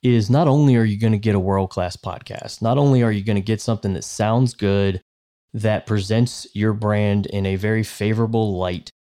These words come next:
from an audio perspective, you're also going to get so much content in so little time. We talked earlier about how long it takes to draft a blog post. You sit down with the blank page and you gotta, you know, spin it into fourteen hundred words,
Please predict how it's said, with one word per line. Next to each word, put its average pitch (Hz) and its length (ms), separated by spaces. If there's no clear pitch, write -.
from 107 220
an 101 60
audio 104 280
perspective, 98 800
you're 113 220
also 139 320
going 117 380
to 110 100
get 107 160
so 147 380
much 135 300
content 127 440
in 101 80
so 113 200
little 107 300
time. - 540
We 120 60
talked 139 280
earlier 120 300
about 98 240
how 107 160
long 113 280
it 80 100
takes 104 360
to 92 100
draft 101 420
a - 40
blog 90 320
post. - 240
You - 60
sit - 160
down 101 160
with 101 100
the 87 60
blank 98 320
page 98 420
and 87 140
you 107 100
gotta, 107 240
you 98 100
know, 92 60
spin 120 300
it 110 60
into 107 140
fourteen 110 460
hundred 104 280
words, 113 500